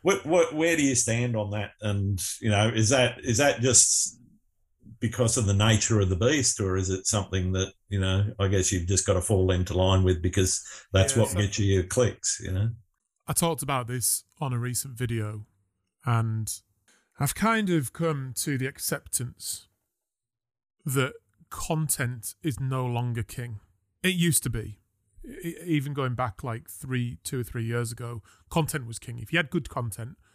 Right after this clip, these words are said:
Speaker 2: people would find it and click it.
Speaker 1: Yep.
Speaker 2: But I, I dread to think how many new YouTube channels have popped up in that time. Millions, probably.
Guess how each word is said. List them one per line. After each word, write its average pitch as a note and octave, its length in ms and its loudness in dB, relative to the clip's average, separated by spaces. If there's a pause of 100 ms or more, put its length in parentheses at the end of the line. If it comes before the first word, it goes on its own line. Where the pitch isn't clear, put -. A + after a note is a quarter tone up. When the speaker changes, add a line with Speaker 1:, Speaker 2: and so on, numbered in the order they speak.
(240)
Speaker 2:
people C3+ 300 0
would B2 140 -8
find B2 340 -4
it B2 80 -12
and A2 140 -12
click - 280 -14
it. - 160 -16 (420)
Speaker 1:
Yep. F#2 200 2 (560)
Speaker 2:
But C#3 140 -2
I, C3+ 240 0
I D3+ 400 -4 (1300)
dread D3+ 320 0
to C#3 120 -4
think C#3 360 -6
how C#3+ 240 -4
many C3+ 600 -6
new C3 580 -4
YouTube C#3+ 380 -2
channels A#2 580 -6 (440)
have A#2+ 180 -2
popped - 320 -4
up C#3 120 -4
in A#2+ 120 -6
that - 160 -12
time. B2+ 400 -10 (120)
Millions, C3 760 -2 (400)
probably. A#2+ 500 -8